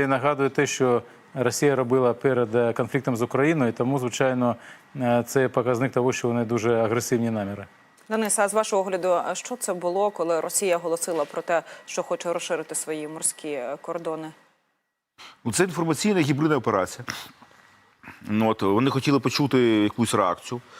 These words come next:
Speaker 3: Ну, от, ну, зняли вони, в принципі, дуже швидко цю, цей проєкт зі свого сайту, але вони далі вдалися до певних дій.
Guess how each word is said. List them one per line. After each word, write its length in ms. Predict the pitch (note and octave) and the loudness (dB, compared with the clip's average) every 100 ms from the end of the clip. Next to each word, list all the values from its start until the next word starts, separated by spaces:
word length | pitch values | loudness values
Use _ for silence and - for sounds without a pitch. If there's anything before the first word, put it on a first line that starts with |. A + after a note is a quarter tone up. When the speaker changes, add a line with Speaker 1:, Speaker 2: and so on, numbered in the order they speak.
| - - - - - - _ | -18 -18 -16 -18 -20 -20 _
Speaker 3:
Ну, 160 | - A#2 | 2 2
от, 140 | A2 | 4
ну, 120 | C3 F3+ | 4 4
зняли 380 | D3+ F#3 C#3+ | 6 6 6
вони, 200 | A#2+ B2+ | 4 2
в 60 | C3 | 0
принципі, 420 | - C#3+ C3+ C#3+ | 0 0 2 -2
дуже 220 | C#3 C#3+ | 0 2
швидко 460 | C3 C#3+ C3 - C3+ | 2 2 0 2 -2
цю, 920 | - C3+ B2+ B2+ B2 B2 A#2+ A#2 A#2 A2+ | 0 0 2 2 2 2 2 2 0 0
цей 140 | C3 | 0
проєкт 320 | A#2 A#2+ A#2 G#2+ | 2 2 2 0
зі 60 | |
свого 220 | A2 A#2 | -4 -4
сайту, 400 | A2 A#2 G#2+ A2 | 0 0 0 0
але 160 | G2 G#2+ | 0 2
вони 520 | B2 C#3+ D3 C#3+ B2 | 2 2 2 2 2
далі 240 | A2 B2 C3 | 2 0 2
вдалися 440 | B2 B2+ C3+ C#3 | 2 2 2 0
до 120 | B2+ | -2
певних 320 | B2 C3+ C#3+ | 0 0 0
дій. 280 | D3+ F#2+ - | 0 -2 -4